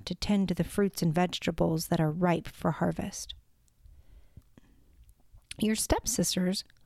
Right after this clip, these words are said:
call you Cinderella because they refuse to give you a proper bedroom with a fireplace.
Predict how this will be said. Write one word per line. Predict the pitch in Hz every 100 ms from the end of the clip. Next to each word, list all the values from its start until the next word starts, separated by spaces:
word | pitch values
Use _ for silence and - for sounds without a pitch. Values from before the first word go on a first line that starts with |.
| -
call | - 220 196
you | 170
Cinderella | 160 - 185 165 160 190 208 - - - - - -
because | 214 185 170
they | 165 160
refuse | 160 - - - 208 143 - -
to | -
give | 165 185 165
you | 196 -
a | 180
proper | - 202 180 160
bedroom | - 170 165 135 175 - - - -
with | 185 165
a |
fireplace. | - - - 151 - - - - -